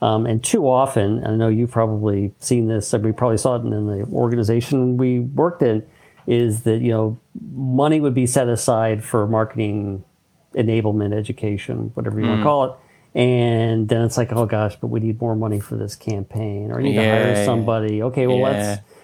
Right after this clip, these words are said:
Speaker 1: oh, or there's a budget cut. Well, the, the marketing
Speaker 2: training
Speaker 1: training
Speaker 2: budget's
Speaker 1: goes,
Speaker 2: gone.
Speaker 1: go,
Speaker 2: Mm-hmm.
Speaker 1: that's gone.
Speaker 2: Yeah, yeah,
Speaker 1: And,
Speaker 2: yeah.
Speaker 1: and so, and it's not like sales where it's like you're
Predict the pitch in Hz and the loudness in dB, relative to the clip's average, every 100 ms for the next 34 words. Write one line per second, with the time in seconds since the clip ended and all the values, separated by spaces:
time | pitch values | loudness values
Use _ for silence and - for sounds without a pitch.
0 | - 175 202 190 143 139 135 127 147 139 | -4 0 0 2 2 2 2 2 0 0
1 | 131 - 123 123 110 117 113 117 113 113 | -4 -2 -2 0 0 0 0 -2 -4 -4
2 | _ 123 120 113 120 143 202 170 135 123 | _ -8 -6 -4 -2 -2 0 2 2 2
3 | 120 120 127 131 131 113 110 - - 135 | 2 2 2 2 2 0 -2 -6 -4 -2
4 | 143 139 147 180 117 151 131 120 120 131 | 0 2 2 0 0 0 2 0 -2 -4
5 | - - 120 117 120 117 143 139 127 127 | -8 -8 -2 2 4 4 2 2 2 2
6 | 127 123 - 143 135 123 147 131 123 123 | 0 -4 -2 0 0 0 2 2 0 0
7 | 123 - - - - - - - - 135 | -4 -14 -20 -20 -18 -18 -20 -16 -2 2
8 | 139 131 143 135 123 - 139 135 123 120 | 2 2 2 0 0 0 0 2 0 0
9 | 113 110 - 117 117 113 | 0 0 0 0 0 0